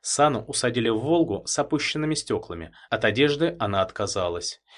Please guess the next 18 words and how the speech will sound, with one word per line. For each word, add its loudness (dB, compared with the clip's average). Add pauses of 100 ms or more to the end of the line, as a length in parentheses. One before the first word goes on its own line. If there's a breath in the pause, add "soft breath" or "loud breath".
(140)
Машина 0
двигалась 0
медленно, 2
чтобы -4
не 0
шуршать -2
шинами. -6 (240 soft breath)
Вокалистка 0
повторяла 2
в -2
лицах -2
разговор -2
преступников, -6 (240 loud breath)
а 2
из 2
ее 4
закрытых -2
глаз 4